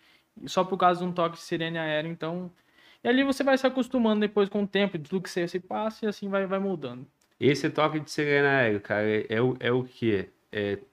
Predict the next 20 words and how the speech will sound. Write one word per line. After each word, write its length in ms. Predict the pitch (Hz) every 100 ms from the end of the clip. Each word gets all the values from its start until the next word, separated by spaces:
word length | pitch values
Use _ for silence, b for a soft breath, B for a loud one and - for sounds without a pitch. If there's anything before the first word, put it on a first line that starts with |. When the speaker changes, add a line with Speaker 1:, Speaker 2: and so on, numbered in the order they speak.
| _
Speaker 2:
tá 140 | 107
sendo 240 | 110 123 120
atacado? 720 | 117 117 - 117 139 151 165 _ _ _ -
Speaker 1:
Então, 460 | 190 180 165 113 - _ _ 196 -
tem, 440 | 196 208 208 196
tem 360 | 185 208 214 220
algumas, 1000 | 190 180 190 185 202 214 208 - - 175
algumas 300 | 175 196 196
situações 720 | 214 202 190 185 196 208 226
que, 380 | 220 185 180 170 - _
diferente 400 | 160 - 180 180
do 80 | 175
front 460 | 175 - 220 233 233
e 100 | 226
diferente 480 | 185 - 202 190 196
da, 220 | 185 190
da 100 | 180
capital 480 | 185 185 - 180 165
ali. 240 | 151 127 - _
Speaker 2:
Sim. 340 | - 107 98